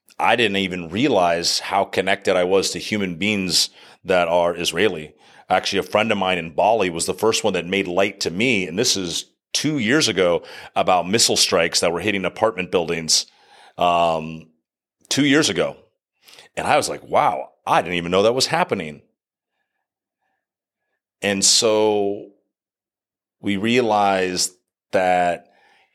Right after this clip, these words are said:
nothing we're really gonna see is ever gonna be a complete story. But if we take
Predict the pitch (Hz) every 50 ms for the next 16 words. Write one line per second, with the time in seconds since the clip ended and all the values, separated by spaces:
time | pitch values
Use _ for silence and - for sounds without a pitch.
0 | _ _ _ _ _ _ _ _ - 87 87 98 110 117 - 139 131 120 113 113
1 | 107 92 107 107 104 107 101 87 98 95 92 87 - - - - 107 104 95 90
2 | 82 80 78 78 80 - _ _ _ _ _ _ - 92 90 - - - 101 110
3 | 98 104 101 90 101 98 92 80 95 92 87 85 - - 85 78 - 92 95 87
4 | - - - 98 90 90 82 78 76 76 73 - _ _ _ _ _ _ _ _
5 | _ _ _ _ _ _ _ _ _ _ _ _ _ _ _ _ _ _ _ _
6 | _ _ _ _ _ _ _ _ _ _ _ _ _ _ _ _ _ _ _ -
7 | - - - - - - _ _ _ _ _ _ _ - - - - - _ _
8 | _ _ _ _ - 101 92 90 - 95 92 - 95 92 87 - - - 120 117
9 | 123 123 117